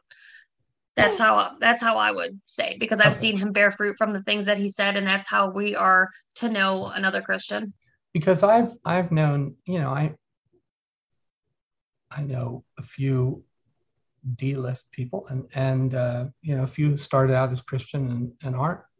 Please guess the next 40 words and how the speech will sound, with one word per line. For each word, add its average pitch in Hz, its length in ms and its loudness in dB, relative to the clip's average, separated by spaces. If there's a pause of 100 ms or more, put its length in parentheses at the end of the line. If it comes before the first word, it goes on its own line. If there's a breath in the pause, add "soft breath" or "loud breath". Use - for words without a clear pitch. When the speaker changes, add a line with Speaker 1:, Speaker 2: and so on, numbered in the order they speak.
(300)
Speaker 2:
you 139 100 -6
know, 120 140 -6
anymore. 113 440 -16 (140)
They, 127 180 -8 (120)
they 131 100 -6
can't 151 340 -2
be. 117 160 -12
It's, - 220 -14
it's - 260 -12
one 135 100 2
of 127 80 2
those 123 240 0
things 127 380 0
that, 113 220 -8 (120)
uh, 110 240 -8 (1080 soft breath)
that 127 380 0
is 127 180 0
beaten 143 300 -2
out 147 180 2
of 120 100 0
you 110 140 -18
if - 140 -20
you 127 80 -6
want 120 160 -6
roles. 139 400 2
Now, 117 140 -8
maybe 127 360 0
if - 180 -14
you're 117 200 -6
a 113 60 -16
big 117 260 -6
star 117 280 -2
like 117 200 -6
Denzel, 110 500 -4
you 110 100 -6
can 110 240 -16 (280)
sort 110 300 -6
of 107 120 -10
go 113 140 -4
back, 110 360 -4